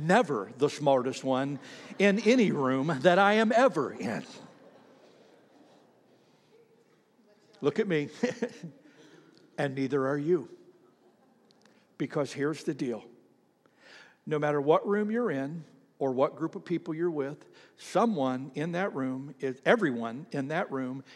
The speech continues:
is smarter than you in something. Are you hearing me? Everyone in the room is smarter than you about something. And, and that's why, as leaders, we have to be open to the input that other people have. We have to be open to the ideas that other people have.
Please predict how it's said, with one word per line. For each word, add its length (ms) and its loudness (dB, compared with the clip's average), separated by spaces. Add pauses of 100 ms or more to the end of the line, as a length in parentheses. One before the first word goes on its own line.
(120)
is 140 -4
smarter 580 0
than 240 -6
you 420 -4 (220)
in 260 -6
something. 720 -12 (1600)
Are 80 -6
you 140 -4
hearing 340 2
me? 160 -20 (720)
Everyone 520 4
in 80 -8
the 80 -6
room 420 -6
is 120 -8
smarter 520 -2
than 220 -8
you 320 -6 (400)
about 500 -8 (720)
something. 600 -10 (800)
And, 160 -2
and 140 2
that's 220 2
why, 220 6
as 240 2
leaders, 400 2
we 120 0
have 260 0
to 80 -6
be 160 4
open 280 2
to 120 -2
the 180 -2
input 420 -2
that 140 0
other 160 -2
people 300 -6
have. 260 -6
We 120 -4
have 180 0
to 80 -6
be 160 4
open 220 -2
to 120 0
the 180 0
ideas 540 2
that 120 -6
other 160 -4
people 300 -8
have. 160 -6